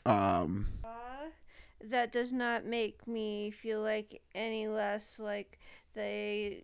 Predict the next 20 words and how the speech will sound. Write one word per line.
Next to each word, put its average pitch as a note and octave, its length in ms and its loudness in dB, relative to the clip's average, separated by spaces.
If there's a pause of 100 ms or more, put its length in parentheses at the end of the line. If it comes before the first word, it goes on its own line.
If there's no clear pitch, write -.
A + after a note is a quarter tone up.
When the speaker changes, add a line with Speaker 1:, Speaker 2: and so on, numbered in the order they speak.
Speaker 2:
went G#3+ 480 -8
too A#3+ 140 -6
easy A3 340 -4
on G#3 220 -4
him G#3 160 -6
this D4 240 -2
time. G#3+ 360 -8 (760)
In A3 120 -6
fact, A3+ 360 -2
that - 160 -4
kind A#3 260 -2
of A3+ 60 -2
reinforces A3+ 1160 -2
the A3 320 -4
idea G#3+ 480 0
that G3+ 240 -4
there A3 160 -2
should G#3+ 360 -4
have G#3 160 -6
been G3+ 480 -6